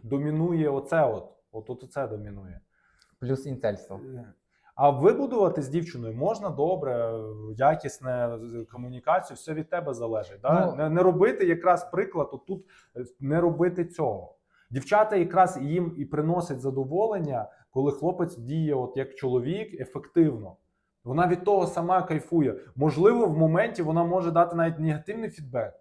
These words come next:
Speaker 1: бо ти показав характер, їй могло це не сподобатися, але вона думає, «Блін, ну він знає того, чого він хоче.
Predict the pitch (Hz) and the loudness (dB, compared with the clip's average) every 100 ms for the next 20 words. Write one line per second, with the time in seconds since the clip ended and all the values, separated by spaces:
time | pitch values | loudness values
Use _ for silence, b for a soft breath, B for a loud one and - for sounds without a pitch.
0 | _ _ _ 117 - 190 196 185 190 196 | _ _ _ -6 0 0 0 0 2 2
1 | 190 180 143 - 170 160 175 170 151 175 | 4 8 8 6 -2 -2 -2 -2 0 -2
2 | 180 175 165 170 185 143 - - 139 147 | -2 -6 -6 -2 -2 -2 -8 -4 -4 -2
3 | 151 139 135 117 151 160 - B B - | -4 -4 -8 -2 2 2 2 B B -10
4 | 120 156 185 147 160 190 196 190 190 190 | -2 -2 -2 0 2 2 2 2 0 0
5 | 190 190 190 - 208 202 110 | -2 -4 -6 -2 0 -2 -8